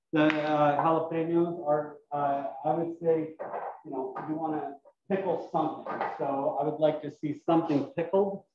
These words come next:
Uh, it could be carrots, it could be onions, it could be whatever. Uh, it's just the pickling method is what I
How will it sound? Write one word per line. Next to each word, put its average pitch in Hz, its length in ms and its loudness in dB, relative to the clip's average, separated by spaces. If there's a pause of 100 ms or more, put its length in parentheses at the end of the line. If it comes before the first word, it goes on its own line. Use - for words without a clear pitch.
(340)
Uh, 147 200 6
it - 40 -4
could 143 100 -2
be 127 120 -2
carrots, 185 580 6
it 160 120 0
could 135 160 -6
be 131 420 -2
onions, 175 680 8
it 135 180 -10
could 151 180 -2
be 139 280 -2 (360)
whatever. 139 840 2 (200)
Uh, 127 460 4
it's 127 280 -4
just 151 400 0
the 147 60 -2
pickling 156 720 4
method 147 440 0
is 127 260 -2
what 135 140 2
I 113 120 -4